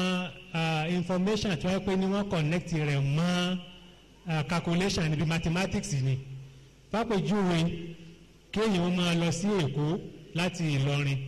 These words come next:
Gbogbo wa la mọ̀ wípé ní Èkó sí Ìlọrin kò yẹ kó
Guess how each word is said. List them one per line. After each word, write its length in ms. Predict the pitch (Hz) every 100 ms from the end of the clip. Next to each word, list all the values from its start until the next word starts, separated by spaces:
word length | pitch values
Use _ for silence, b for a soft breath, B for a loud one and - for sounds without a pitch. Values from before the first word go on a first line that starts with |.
| - - B B B
Gbogbo 200 | 170 165
wa 100 | 185
la 120 | 185 160
mọ̀ 120 | 160
wípé 200 | 180 202 190
ní 120 | 202 165
Èkó 220 | 131 190
sí 100 | 220
Ìlọrin 380 | 170 160 156 151 147
kò 60 | 143
yẹ 160 | 156
kó 80 | 151